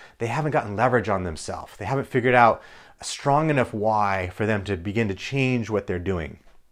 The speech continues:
Part of that change is seeking out the information they need,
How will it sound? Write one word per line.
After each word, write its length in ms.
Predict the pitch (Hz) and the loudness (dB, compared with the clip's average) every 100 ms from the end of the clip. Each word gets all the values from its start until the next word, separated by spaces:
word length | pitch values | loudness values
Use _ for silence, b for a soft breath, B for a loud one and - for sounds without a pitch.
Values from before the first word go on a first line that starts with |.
| _ - - - | _ -20 -20 -8
Part 180 | - 147 | 6 8
of 80 | 131 | 8
that 40 | |
change 220 | - 127 104 | 4 0 0
is 120 | 101 | -4
seeking 360 | - 151 143 | -4 -2 0
out 160 | 127 120 | 0 0
the 80 | 113 | -4
information 540 | 104 110 107 110 113 | -4 -4 -4 -4 -8
they 80 | 98 | -10
need, 240 | 90 87 | -12 -16